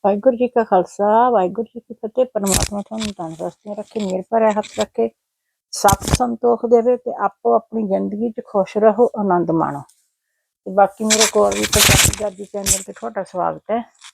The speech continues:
ਤੇ ਚੈਨਲ ਨੂੰ ਵੱਧ ਤੋਂ ਵੱਧ ਸ਼ੇਅਰ ਕਰੋ, ਸਬਸਕ੍ਰਾਈਬ ਕਰੋ, ਚੈਨਲ ਨੂੰ like ਤੇ ਕੁਮੈਂਟ ਵੀ ਕਰਿਓ, ਵੀਡੀਓ ਵੀ ਪੂਰੀ ਦੇਖਿਆ ਕਰੋ ਤਾਂ ਜੋ ਮੇਰੀ ਵੀਡੀਓ 'ਚੋਂ ਫਿਰ ਤੁਹਾਨੂੰ ਕੁਛ ਨਾ ਕੁਛ ਸਿੱਖਣ ਨੂੰ ਮਿਲ ਸਕੇ। ਜਿਹੜੇ ਮੇਰੇ ਨਵੇਂ ਭਰਾ, ਭੈਣ ਭਰਾ ਆ ਤੇ ਜਿਹਨੇ ਮੇਰਾ ਚੈਨਲ ਨਹੀਂ ਸਬਸਕ੍ਰਾਈਬ ਕੀਤਾ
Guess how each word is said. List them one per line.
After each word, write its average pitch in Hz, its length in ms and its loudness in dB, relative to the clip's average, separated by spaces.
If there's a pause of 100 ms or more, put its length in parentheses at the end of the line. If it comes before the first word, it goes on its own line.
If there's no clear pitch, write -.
(720)
ਤੇ 196 80 0
ਚੈਨਲ 202 420 2
ਨੂੰ 202 120 -2
ਵੱਧ 180 220 4
ਤੋਂ 220 100 -2
ਵੱਧ 220 220 0
ਸ਼ੇਅਰ 196 300 -2
ਕਰੋ, 220 220 -4
ਸਬਸਕ੍ਰਾਈਬ 180 540 -2 (120)
ਕਰੋ, 208 120 -2
ਚੈਨਲ 208 360 0
ਨੂੰ 226 100 0
like 180 380 0
ਤੇ 202 60 0
ਕੁਮੈਂਟ 180 400 -2
ਵੀ 175 100 -4
ਕਰਿਓ, 220 320 6 (840)
ਵੀਡੀਓ 214 400 4
ਵੀ 247 100 -2
ਪੂਰੀ 226 260 -4
ਦੇਖਿਆ 220 340 0
ਕਰੋ 233 200 2 (100)
ਤਾਂ 202 220 0
ਜੋ 214 220 2 (180)
ਮੇਰੀ 202 260 2
ਵੀਡੀਓ 208 380 -2
'ਚੋਂ 226 120 0
ਫਿਰ 202 120 -4
ਤੁਹਾਨੂੰ 220 320 -4
ਕੁਛ - 260 -2
ਨਾ 190 100 0
ਕੁਛ 185 220 -4
ਸਿੱਖਣ - 360 -6
ਨੂੰ 220 160 2
ਮਿਲ 196 140 2
ਸਕੇ। 196 300 -6
ਜਿਹੜੇ 190 360 2
ਮੇਰੇ 214 300 2
ਨਵੇਂ 175 300 2
ਭਰਾ, 190 320 0
ਭੈਣ 202 200 2
ਭਰਾ 185 220 2
ਆ 175 100 4 (760)
ਤੇ 214 60 2
ਜਿਹਨੇ 214 300 2
ਮੇਰਾ 254 220 4
ਚੈਨਲ 214 480 2
ਨਹੀਂ 196 180 0
ਸਬਸਕ੍ਰਾਈਬ 214 560 2
ਕੀਤਾ 220 320 -2